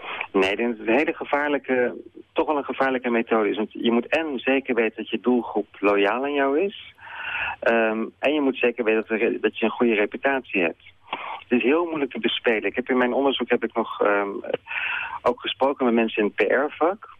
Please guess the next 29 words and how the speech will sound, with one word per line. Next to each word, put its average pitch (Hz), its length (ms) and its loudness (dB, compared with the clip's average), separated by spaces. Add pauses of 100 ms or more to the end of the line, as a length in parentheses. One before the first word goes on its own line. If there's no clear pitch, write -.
Om 113 140 0
te 113 100 -2
kijken 110 320 -2
van 110 120 0
hoe 113 140 4
zij, 107 420 2
of 120 140 -2
zij 120 140 2
dat 104 120 -2
ook 117 240 0 (240)
uit - 260 0
hun 202 100 2
eigen 131 360 0
ervaring 135 420 0
nog 123 160 -2
hebben, 117 400 2 (480)
hebben - 260 2
ervaren. 110 580 0 (320)
En 120 140 2
ze 117 140 2
zien 143 220 2
het 113 180 0
wel. 117 560 2
En 120 140 -2
ze - 100 -4
zouden 117 240 2
ook 107 80 -6
dolgraag 120 440 0
daar 107 280 0